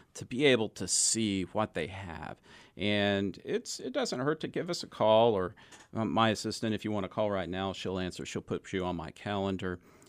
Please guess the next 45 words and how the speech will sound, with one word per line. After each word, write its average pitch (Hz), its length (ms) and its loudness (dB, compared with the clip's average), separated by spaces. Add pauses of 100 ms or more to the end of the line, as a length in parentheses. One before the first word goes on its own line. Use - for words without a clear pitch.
(120)
and 98 320 0
you 117 120 -6
can 110 100 -2
take 123 300 0
a, 107 80 0
we 135 180 -2
can 147 100 -2
take 151 200 0
a - 40 -4
look 160 220 -2
at 82 140 -4
it. - 320 -14
It's - 180 -10
just 107 300 -6
another 107 260 0
set 110 240 0
of 104 100 -2
eyes. 107 560 4
We 101 200 -6
can 98 180 -4
e-, 92 260 -4 (200)
look 101 200 -6
at - 160 -10
your 78 180 -12 (200)
four 92 240 -2
oh 90 60 0
one 87 200 -4
K, 110 300 0
four 85 280 -6
oh 85 100 -6
three 87 320 -8
B, 117 420 4 (760)
pension 120 360 2
plans, 110 360 -2
anything 113 520 2
that 107 200 -6
you 107 100 -4
would 101 100 -2
like 98 240 0
to 92 80 -8
discuss. 107 680 0 (360)
Just, - 340 -10
uh, 78 200 -8 (300)
you - 60 -16
know, - 160 -16